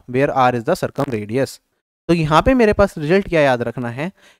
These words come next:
कि अगर मुझे एक ट्रायंगल की तीनों साइड दे रखी हों तो मैं सर्कम रेडियस कैसे निकालूंगा, इस तरीके से।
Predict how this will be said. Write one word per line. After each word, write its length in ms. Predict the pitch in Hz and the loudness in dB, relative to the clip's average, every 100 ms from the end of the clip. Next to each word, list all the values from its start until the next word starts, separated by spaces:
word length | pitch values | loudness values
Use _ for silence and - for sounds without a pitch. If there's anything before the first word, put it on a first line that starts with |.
| - | -2
कि 60 | 208 | 0
अगर 280 | 175 202 240 | 2 2 2
मुझे 200 | 202 202 | 2 0
एक 80 | - | 0
ट्रायंगल 360 | 165 160 165 | -2 0 -2
की 120 | 165 190 | -4 -6
तीनों 260 | - 180 | -4 -2
साइड 280 | 185 170 175 | 2 2 2
दे 120 | 147 135 | 0 -2
रखी 240 | 123 - | -2 -6
हों 180 | 131 160 | -4 -2
तो 80 | 175 | -2
मैं 100 | 175 | -2
सर्कम 340 | - - 147 | -4 -4 -2
रेडियस 260 | 127 123 147 | -2 -2 -2
कैसे 220 | 127 139 | -4 -6
निकालूंगा, 420 | 123 180 120 143 | -8 -6 -6 -4
इस 180 | 175 147 | -6 -8
तरीके 320 | - 107 117 | -12 -12 -10
से। 100 | 113 | -12